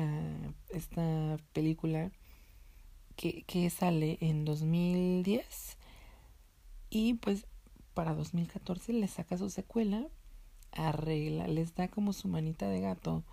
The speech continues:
a los personajes humanos, porque dice, "¿Sabes qué? Sí me funcionaron, pues vamos a ponerlos más bonitos". Y,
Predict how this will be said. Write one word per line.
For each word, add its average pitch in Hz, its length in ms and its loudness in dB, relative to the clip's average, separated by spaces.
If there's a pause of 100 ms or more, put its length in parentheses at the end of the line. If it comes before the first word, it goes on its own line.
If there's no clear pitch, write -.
(560)
a 175 160 -8
los 156 220 -4
personajes 147 840 0
humanos, 165 500 -2
porque 165 320 -4
dice, 156 560 -2 (580)
"¿Sabes 160 400 -2
qué? 185 320 -2
Sí - 300 -2
me 165 120 2
funcionaron, 160 720 0
pues 220 140 -4
vamos 165 340 -2
a 175 40 -6
ponerlos 165 760 -2 (760)
más 165 280 0
bonitos". - 600 -6 (760)
Y, 240 360 2